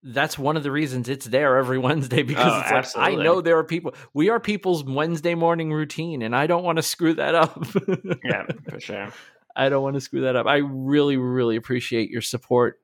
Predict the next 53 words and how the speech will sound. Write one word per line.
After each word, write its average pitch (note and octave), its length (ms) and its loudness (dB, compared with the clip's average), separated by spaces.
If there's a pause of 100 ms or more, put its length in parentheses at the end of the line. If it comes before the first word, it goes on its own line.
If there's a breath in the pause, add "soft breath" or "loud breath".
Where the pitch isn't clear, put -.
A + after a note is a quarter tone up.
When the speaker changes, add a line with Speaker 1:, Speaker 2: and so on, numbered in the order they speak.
Speaker 1:
over A2 320 2
the G2+ 340 0
couple B2 260 -2
of A#2 60 2
years A#2 200 2
that A#2 80 -2
we've A#2 120 -2
been A#2 120 -4
doing A#2 220 2
this, A#2 180 -2
and G#2+ 260 -4 (600 loud breath)
I F2+ 40 -6
appreciate G#2+ 460 0
your, G#2+ 140 -2
obviously, G#2+ 380 2
your G#2 140 2
financial G#2+ 560 0
support. - 460 -2
That A2 140 0
means G#2+ 200 -2
a G#2+ 60 -2
lot G#2 240 2
to A2 120 -6
us A2 100 -6
also. G#2 280 0
And G#2 80 -6
it's - 180 -8
just - 220 -16
been, A2 240 -8 (180)
it's D#3 120 -16
been E3+ 120 0
really D3+ 240 4
great C3+ 240 2
getting B2 220 -2
to A#2+ 100 -6
know A2+ 160 0
you, A#2 240 -2
and A2 160 -6
it's - 360 -12 (500)
really, E3 400 2
really C3 360 2
cool A#2+ 280 -4
to A2+ 400 -8
call A2+ 200 0
you G#2+ 140 -4
a G#2+ 60 -6
friend. G2 360 -6
And G2+ 200 -10 (400 loud breath)
it - 40 -2
was C#3 140 2
nice B2+ 240 0
to A#2+ 260 -2
really B2+ 460 2